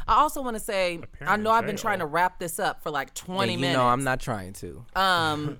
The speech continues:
Speaker 3: <laughs>
Speaker 1: you know, um, we have to be, a-, as far as, like, what you were saying, Kendall, with representation, um, Hollywood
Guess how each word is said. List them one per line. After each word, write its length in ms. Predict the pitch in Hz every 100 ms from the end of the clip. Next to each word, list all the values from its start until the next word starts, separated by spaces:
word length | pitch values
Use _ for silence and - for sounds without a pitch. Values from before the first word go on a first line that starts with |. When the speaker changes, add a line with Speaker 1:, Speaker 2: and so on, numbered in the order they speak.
| - 131
Speaker 3:
<laughs> 800 | 120 113 - 110 120 107 - 175
Speaker 1:
you 180 | 175
know, 400 | 185 180 156 156
um, 480 | 156 160 147 143 135
we 160 | 156 208
have 240 | 208 180
to 80 | 170
be, 540 | 156 175 156 143 131 - - _ -
a-, 180 | 170 170
as 160 | 165 -
far 240 | 185 170
as, 160 | 156 160
like, 140 | 151
what 100 | 139
you 140 | 151 175
were 80 |
saying, 240 | 165 156 143
Kendall, 260 | 160 151
with 160 | 131 127
representation, 1000 | 151 147 143 131 135 180 165 160 127 127 - - - -
um, 280 | 147 143 - -
Hollywood 560 | 147 190 185 170 160